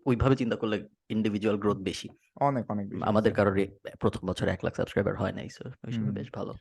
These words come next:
Speaker 2: But আমি এখন
Speaker 1: নাইস।
Speaker 2: সাস্টেইনেবল গ্রোথ যেটা দেখতেছি, আমার কাছে মনে হচ্ছে নিয়নের চ্যানেল বেশ ভালো গ্রোথ করতেছে YouTube-এ। ওর হচ্ছে মনে করেন যে এইটটি ফোর কে যদি সাবস্ক্রাইবার্স থাকে, ওর ভিউজ মোটামুটি সিক্সটি কে, সেভেন্টি কে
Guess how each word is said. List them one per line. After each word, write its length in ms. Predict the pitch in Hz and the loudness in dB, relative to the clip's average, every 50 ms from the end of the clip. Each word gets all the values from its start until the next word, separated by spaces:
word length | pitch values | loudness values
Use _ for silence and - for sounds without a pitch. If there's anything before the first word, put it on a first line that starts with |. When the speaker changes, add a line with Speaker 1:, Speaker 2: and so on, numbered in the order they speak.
| _ _ _ _ - | _ _ _ _ 4
Speaker 2:
But 100 | 160 151 | 6 6
আমি 200 | 139 143 165 185 | 6 6 6 4
এখন 100 | 196 220 | 4 2
Speaker 1:
নাইস। 120 | 196 - | 0 2
Speaker 2:
সাস্টেইনেবল 540 | 151 127 120 - - 165 170 175 170 185 180 | 0 0 2 2 2 4 4 4 4 4 4
গ্রোথ 240 | 139 123 131 143 131 | 6 6 6 6 6
যেটা 200 | 127 147 156 151 | 4 4 4 4
দেখতেছি, 380 | 135 131 127 _ 143 135 - 135 | 2 2 -2 _ -6 -2 -2 0
আমার 160 | 120 123 120 | 0 2 0
কাছে 140 | 131 131 131 | 0 0 0
মনে 160 | 127 127 127 | 0 0 0
হচ্ছে 160 | 123 139 135 | 0 0 2
নিয়নের 400 | 120 113 113 113 110 120 123 117 | 4 4 4 4 4 4 2 4
চ্যানেল 280 | 113 120 117 120 117 117 | 4 2 2 2 2 2
বেশ 200 | 113 110 107 113 | 2 0 0 0
ভালো 280 | 101 101 101 101 104 | -2 0 4 4 4
গ্রোথ 240 | 104 104 101 98 - | 4 4 0 0 0
করতেছে 400 | - - 98 _ - 104 - 110 | -4 -6 -4 _ -6 0 0 0
YouTube-এ। 500 | 107 110 110 110 104 110 101 92 101 120 - _ _ _ _ _ _ _ | 2 4 4 4 4 4 2 4 4 0 0 _ _ _ _ _ _ _
ওর 200 | 107 107 110 107 | 6 6 8 6
হচ্ছে 180 | 113 113 - 117 | 4 4 4 4
মনে 140 | 113 110 | 4 4
করেন 200 | 104 - 110 113 | 4 4 4 4
যে 80 | 113 117 | 4 2
এইটটি 360 | - - 131 127 120 120 127 | 4 6 4 4 4 2 -2
ফোর 220 | 123 - 117 117 117 | 0 2 0 2 2
কে 80 | 127 | 0
যদি 180 | 120 127 123 127 | -2 0 -2 0
সাবস্ক্রাইবার্স 460 | 135 123 117 - - 120 117 123 120 | 0 0 0 2 0 2 2 2 0
থাকে, 180 | - 127 131 120 | 0 2 4 4
ওর 160 | 113 107 104 | 4 4 2
ভিউজ 380 | 101 120 123 123 120 120 110 | 4 4 6 6 6 4 0
মোটামুটি 640 | 110 110 107 107 107 107 101 - 107 98 98 98 104 - | -2 -2 -2 -2 -2 -2 0 0 0 0 0 -2 -2 0
সিক্সটি 320 | - 123 - - - 104 | -2 -2 -2 -2 -2 -2
কে, 180 | 92 - 104 98 | 2 2 2 2
সেভেন্টি 420 | 101 117 104 104 104 98 - 101 | 4 4 6 6 6 4 2 0
কে 240 | 92 - 101 98 92 | 0 0 0 0 0